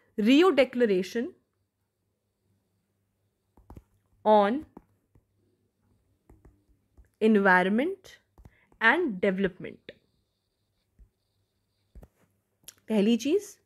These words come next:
सेकंड चीज़ जो बाहर आती है, that is your Agenda twenty one। और जो तीसरी चीज़ आती है, that is your Forest Principles। ठीक है, ये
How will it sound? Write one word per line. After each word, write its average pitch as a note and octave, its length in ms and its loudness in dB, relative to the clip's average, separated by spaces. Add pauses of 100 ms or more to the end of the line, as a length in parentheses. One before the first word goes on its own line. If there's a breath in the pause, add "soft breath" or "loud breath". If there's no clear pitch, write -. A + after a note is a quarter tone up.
(460 soft breath)
सेकंड F4+ 380 2
चीज़ F4 240 2
जो F4 140 0
बाहर B3+ 300 0
आती A3 340 -2
है, C4+ 140 0
that G3+ 320 -2
is A#3+ 160 0
your C4+ 220 0 (180)
Agenda F3+ 560 -4 (1500)
twenty G#3+ 400 0 (280)
one। D#3+ 180 -16 (720 loud breath)
और C#4+ 120 4
जो F#4 120 4
तीसरी F#4 500 2
चीज़ E4 320 -2
आती A3+ 380 -2
है, B3 200 -2
that G3 300 -2
is G3+ 180 -4
your A#3+ 200 -2
Forest G3 640 -2 (280)
Principles। - 720 -8 (1900)
ठीक C#4 160 0
है, G#4+ 100 2 (340 loud breath)
ये E4 280 4